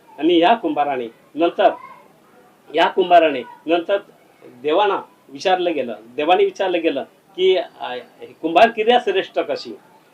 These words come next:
कुंभार क्रिया श्रेष्ठ कशी म्हटल्यानंतर अं, नारद मुनी म्हणाले, "हा देह आहे, ह्या देहातून आत्मा निघून गेला, उडते ती कुडी, उडते ती कुडी." मग आत्मा निघून गेल्यानंतर त्या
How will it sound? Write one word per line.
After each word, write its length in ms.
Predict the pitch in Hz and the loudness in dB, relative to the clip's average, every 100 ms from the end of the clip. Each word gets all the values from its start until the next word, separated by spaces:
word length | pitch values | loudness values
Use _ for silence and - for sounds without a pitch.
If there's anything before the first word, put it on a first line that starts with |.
| _ | _
कुंभार 240 | 160 170 226 | -2 2 2
क्रिया 260 | 226 214 208 | 2 0 0
श्रेष्ठ 300 | 196 196 196 | 0 -2 -4
कशी 300 | 175 170 180 | -4 -2 0
म्हटल्यानंतर 720 | 175 180 160 156 143 - 131 233 - - - | -2 2 2 2 -2 -4 -6 -6 -20 -20 -12
अं, 460 | 143 147 143 139 139 | -8 -6 -4 -6 0
नारद 240 | 147 185 | 2 2
मुनी 220 | 202 196 | 2 0
म्हणाले, 420 | 185 156 151 131 113 _ _ _ - | 2 2 -2 -4 -10 _ _ _ -12
"हा 280 | 120 170 226 | 0 2 4
देह 220 | 196 190 | 6 6
आहे, 160 | 156 107 _ - | 4 2 _ 0
ह्या 120 | 170 | 2
देहातून 360 | 165 170 175 185 | 6 6 6 0
आत्मा 340 | 180 175 185 | -2 0 2
निघून 260 | 175 175 170 | 2 2 0
गेला, 240 | 147 123 - _ | 0 -6 -10 _
उडते 260 | 151 156 185 185 | -10 -4 -4 -4
ती 60 | |
कुडी, 300 | 180 170 160 - _ _ _ _ _ | -4 -2 -2 -6 _ _ _ _ _
उडते 300 | 147 165 202 | -10 -2 -2
ती 40 | 196 | -2
कुडी." 260 | 185 139 117 _ _ 143 | -4 -6 -10 _ _ 0
मग 160 | 214 240 - _ _ _ - | 2 2 -4 _ _ _ -10
आत्मा 360 | 127 - 196 220 | -6 -6 -2 0
निघून 240 | 196 202 | 2 0
गेल्यानंतर 540 | 170 165 165 156 147 117 _ _ | 2 2 4 0 -2 -8 _ _
त्या 240 | 160 202 | 4 4